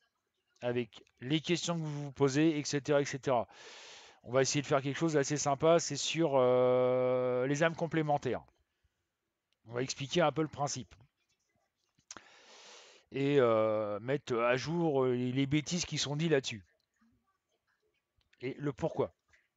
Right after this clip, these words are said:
Donc n'hésitez pas à venir, préparez vos questions, comme ça, ça vous laisse le temps. Hein, c'est à partir de vingt et une heures, samedi soir.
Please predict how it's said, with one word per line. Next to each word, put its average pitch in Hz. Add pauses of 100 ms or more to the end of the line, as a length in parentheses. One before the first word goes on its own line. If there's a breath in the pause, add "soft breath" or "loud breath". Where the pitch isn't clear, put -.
(260)
Donc 123
n'hésitez 165
pas 170
à 160
venir, 180 (600 soft breath)
préparez 151
vos 139
questions, 135
comme 165
ça, -
ça 135
vous 123
laisse 117
le 120
temps. 175
Hein, 107
c'est 123
à 117
partir 127
de 123
vingt 120
et -
une 123
heures, 175
samedi 123
soir. 170